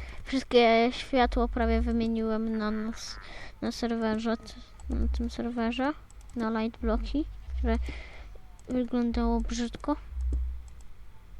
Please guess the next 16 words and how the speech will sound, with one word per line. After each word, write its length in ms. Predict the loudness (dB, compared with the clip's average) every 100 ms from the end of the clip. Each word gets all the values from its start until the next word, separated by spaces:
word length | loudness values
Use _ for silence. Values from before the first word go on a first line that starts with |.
| -14 -12 -12 -10 -10 -10 -10 -8
Tak. 120 | -6 -6 -8 -8 -8 -6 -4 -2 -2 -4 -10 -14 -14 -14 -12 -14 -16 -12 -10 -10 -12 -8
Tutaj 420 | -4 -2 -2 -2
nie 100 | -2
ma 260 | -2 -2 -2
light 200 | -2 -4
bloków 360 | -2 0 0 -2
żadnych. 500 | -4 -6 -4 -6 -8 -14 -18 -18 -16 -16 -14 -14 -10
Czy 80 | -10
to 100 | -8
się 100 | -4 -4 -2
zmieniło? 600 | -2 0 0 0 0 0 0
Dobra. 380 | 0 -2 -6 -8 -12 -14 -16 -18 -16 -14 -14 -14 -12 -6 -4 -2 -2
Nie 120 | -4
są 460 | -6 -6 -4 -2
jajka? 500 | 0 0 0 2 2 0 -4 -10 -16 -16 -16 -14 -14 -14 -14
Są. 420 | -12 0 0 2